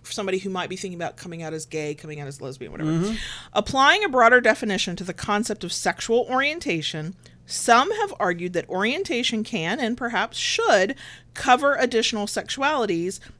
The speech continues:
Speaker 1: B D S M slash kink among them. Researchers and community members alike do refer to some practitioners as kink-oriented.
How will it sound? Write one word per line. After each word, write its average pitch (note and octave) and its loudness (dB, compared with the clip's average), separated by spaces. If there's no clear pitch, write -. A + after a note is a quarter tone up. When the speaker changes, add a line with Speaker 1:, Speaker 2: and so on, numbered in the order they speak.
Speaker 1:
B F#3 -2
D G3+ 0
S - 0
M A3+ -2
slash F#3+ -2
kink D#3+ -6
among A#3 2
them. - -14
Researchers G3+ -2
and F#3 -4
community F#3+ 0
members F3 -6
alike A3+ 0
do G3+ -2
refer G#3+ -2
to - -6
some G#3+ -2
practitioners G3+ -2
as E3+ -4
kink-oriented. F3+ -4